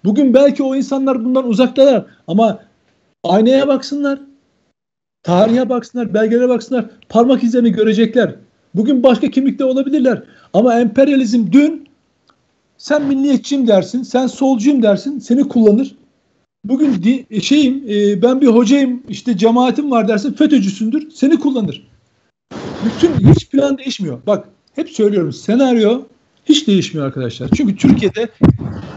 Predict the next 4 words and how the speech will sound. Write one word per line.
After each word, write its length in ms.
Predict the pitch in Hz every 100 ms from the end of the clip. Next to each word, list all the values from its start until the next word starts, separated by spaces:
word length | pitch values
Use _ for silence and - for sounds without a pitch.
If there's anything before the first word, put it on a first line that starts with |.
| -
kırılganlıkları 840 | 240 269 247 254 254 262 - 254
oluşturabileceğiniz 800 | 254 226 - 233 208 190 208 202
yerler 400 | 180 185 190 170
belli. 320 | 165 143 113